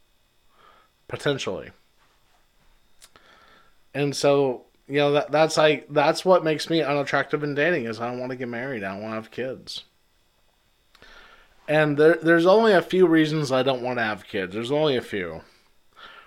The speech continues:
Number one, I haven't come from a stable family, and I don't know what a stable family looks like. And number two, even if I raised my kids properly, it would break me if they became indoctrinated leftist pieces of shit.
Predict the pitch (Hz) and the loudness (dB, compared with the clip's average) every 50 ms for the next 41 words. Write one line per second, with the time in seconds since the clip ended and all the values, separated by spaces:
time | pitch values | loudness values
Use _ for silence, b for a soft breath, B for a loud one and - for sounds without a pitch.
0 | B B B 104 135 151 170 170 175 170 165 151 151 156 160 165 165 165 160 - | B B B -4 -2 0 4 6 6 6 6 6 4 4 2 2 0 -2 -4 -8
1 | - _ _ _ - 120 127 143 147 160 147 120 - - 147 147 147 156 151 147 | -12 _ _ _ -4 0 0 0 0 0 -2 -4 -2 -2 -2 -2 -2 -2 -2 -2
2 | 147 - - 147 139 139 139 131 - 147 139 139 143 156 156 160 156 143 117 120 | -2 -2 0 0 0 0 -2 -2 -2 0 0 0 0 -2 -2 -2 -2 -4 -4 -4
3 | 123 127 127 127 127 127 123 120 113 - - 120 117 113 110 - 123 117 113 110 | -4 -4 -4 -4 -2 -2 -2 -4 -4 -4 -4 -4 -4 -4 -6 -8 -8 -6 -6 -6
4 | 104 98 95 110 110 - - 135 143 165 180 185 - - _ _ _ _ _ _ | -6 -6 -6 -6 -8 -6 -6 -6 -6 -6 -6 -10 -14 -20 _ _ _ _ _ _
5 | _ B B B B B B B B B B B B _ _ _ _ _ - - | _ B B B B B B B B B B B B _ _ _ _ _ -6 -6
6 | 135 135 131 131 127 127 127 127 123 - 160 156 131 110 98 90 82 - _ _ | -4 -4 -2 -4 -2 -2 -2 -2 0 4 4 4 4 4 0 -2 -8 -12 _ _
7 | _ _ _ _ _ _ _ _ _ _ - 147 156 160 175 180 175 - 160 151 | _ _ _ _ _ _ _ _ _ _ 0 0 2 2 2 2 2 2 2 4
8 | 139 151 156 147 135 143 139 - - 143 127 - - - 127 123 127 - 160 151 | 4 4 2 2 2 -2 -2 0 0 -2 -2 -2 -2 -2 0 0 0 0 0 2
9 | 156 165 165 160 156 - - 131 135 147 165 170 151 123 - 123 123 123 - - | 2 2 2 2 0 -2 -4 -4 -2 0 0 -2 -2 -2 -2 -2 -2 -4 -6 -6
10 | 156 160 170 180 180 180 B B B B B B B - 131 117 143 143 143 143 | -6 -6 -4 -4 -6 -8 B B B B B B B -10 -6 0 2 2 2 2
11 | 143 139 131 - - - 143 139 135 139 139 139 139 139 - _ - 127 131 127 | 0 -2 -4 -4 -6 -2 -2 0 0 0 -2 -4 -6 -10 -10 _ -8 -6 -6 -4
12 | 117 - 120 127 127 - - 156 147 147 139 151 147 143 127 123 117 123 123 - | -4 -4 -2 -4 -4 -4 -2 -2 0 0 2 2 2 2 0 -4 -4 -6 -4 -4
13 | - 135 - - - 139 131 120 - 131 123 117 117 107 - - - 107 87 - | -6 -6 -6 -6 -8 -8 -8 -8 -8 -10 -10 -8 -8 -8 -6 -6 -6 -6 -6 -6
14 | - | -12